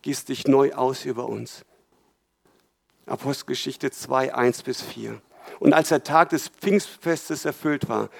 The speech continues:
waren sie alle an einem Ort beisammen. Und plötzlich geschah aus dem Himmel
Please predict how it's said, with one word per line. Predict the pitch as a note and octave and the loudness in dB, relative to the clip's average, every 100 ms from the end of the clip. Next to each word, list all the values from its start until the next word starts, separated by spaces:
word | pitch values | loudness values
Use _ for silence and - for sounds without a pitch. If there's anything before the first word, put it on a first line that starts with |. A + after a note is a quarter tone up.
| - | -12
waren | - C3+ - | 4 6 6
sie | - - | 4 -2
alle | C3+ D#3+ F3 F3 - | 4 6 6 4 2
an | A#2 - | 0 0
einem | B2+ D3 D3 | 2 4 4
Ort | - C#3 - | 4 2 2
beisammen. | C3+ - B2+ A#2 A2 G#2 - - | -4 -2 -2 0 0 -4 -12 -2
Und | - A#2 | 4 6
plötzlich | E3 F#3 - F3 | 8 6 4 0
geschah | - - - D3 C3+ A#2+ - | 0 -2 2 4 4 0 0
aus | D#3 F3 - | 4 4 4
dem | E3+ D3 | 4 6
Himmel | C#3 C3 A2+ | 6 6 4